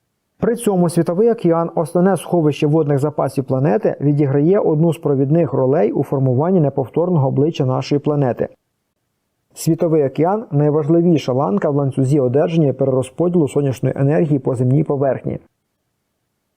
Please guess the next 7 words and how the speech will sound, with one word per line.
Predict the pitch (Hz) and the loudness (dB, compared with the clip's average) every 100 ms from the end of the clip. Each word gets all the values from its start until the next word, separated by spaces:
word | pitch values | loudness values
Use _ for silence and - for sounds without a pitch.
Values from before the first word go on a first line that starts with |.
| _ _ _ _ _ - | _ _ _ _ _ -4
Якби | 143 175 | 0 0
на | 196 | 0
Землі | 156 175 170 | 0 2 2
не | 147 | 2
було | 147 151 139 | 2 2 0
Світового | - 135 139 139 131 | -2 -2 -2 0 0
океану | 127 156 185 208 | 0 -2 0 0